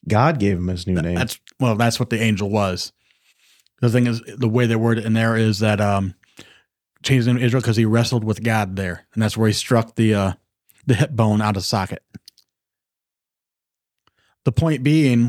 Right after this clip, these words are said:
Speaker 2: wh-, when he reads this, listen to it, is that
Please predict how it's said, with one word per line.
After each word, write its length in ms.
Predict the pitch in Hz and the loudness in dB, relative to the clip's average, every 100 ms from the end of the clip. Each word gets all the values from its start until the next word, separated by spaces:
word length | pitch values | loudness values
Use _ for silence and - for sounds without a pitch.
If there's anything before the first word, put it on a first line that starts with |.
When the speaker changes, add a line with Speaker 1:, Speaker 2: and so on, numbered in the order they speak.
| 120 | 0
Speaker 2:
wh-, 200 | - 131 | -2 0
when 120 | 131 | 2
he 120 | 120 117 | 2 2
reads 260 | 123 139 | 4 2
this, 180 | 110 - | 0 -4
listen 260 | 127 - 107 | -4 -4 -4
to 180 | 110 104 | -4 -6
it, 140 | 110 | -4
is 240 | 123 117 98 | -2 -2 0
that 380 | 107 107 - | -2 -2 -6